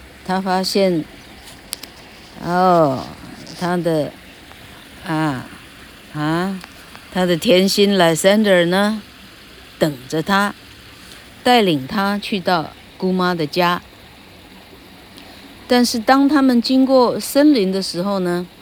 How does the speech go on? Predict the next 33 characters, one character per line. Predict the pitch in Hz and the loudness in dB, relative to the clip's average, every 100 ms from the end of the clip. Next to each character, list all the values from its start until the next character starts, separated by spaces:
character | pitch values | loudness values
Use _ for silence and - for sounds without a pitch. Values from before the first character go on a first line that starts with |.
| - - - - | -20 -20 -12 -2
Hermia | 202 202 185 165 | 0 2 0 0
已 | 147 | -2
经 | 143 180 185 | -4 -6 -4
非 | - 262 269 269 254 | 2 2 4 0 -2
常 | - 156 165 | -4 -4 -2
的 | 170 | -2
疲 | - 165 | -4 -6
惫。 | 160 220 190 - - - - - - - - - - - - - - - - | -2 -2 -2 -6 -20 -20 -20 -20 -20 -20 -20 -20 -20 -20 -20 -20 -20 -20 -8
Lysander | 151 151 - 185 190 180 165 156 | -4 -2 0 2 2 2 2 2
呢， | 165 170 175 165 - | 0 0 -2 -6 -6
哦， | 165 175 180 165 135 120 | -2 2 2 0 -2 -6
充 | - 196 202 | -6 -4 -2
满 | 190 196 | -2 -2
了 | 160 | -2
爱 | - 190 | 0 0
意， | 175 156 196 175 147 78 - - - - | 0 -2 -4 -4 -6 -8 -18 -20 -20 -8
哈， | 170 135 107 - - - - - | -6 -6 -8 -18 -20 -20 -20 -4
对 | 190 170 | -2 0
这 | 190 | 0
个 | 175 | 0
美 | 165 160 180 | 0 0 0
女 | 175 147 143 | 0 -2 -4
呵 | - 208 202 190 | -2 0 0 -2
护 | 233 208 175 | -4 -2 -2
呢， | 165 165 165 160 - | -2 -2 -4 -8 -6
无， | 170 185 196 - - - | -4 -4 -6 -14 -20 -12
啊， | 156 139 123 - - | -8 -6 -8 -14 -8
无 | 175 190 | -6 -4
什 | - 170 | -4 -4
么 | 180 | -4
不 | 175 165 | -4 -8
至， | 196 196 143 | -6 -6 -6
哈， | 151 143 | -6 -6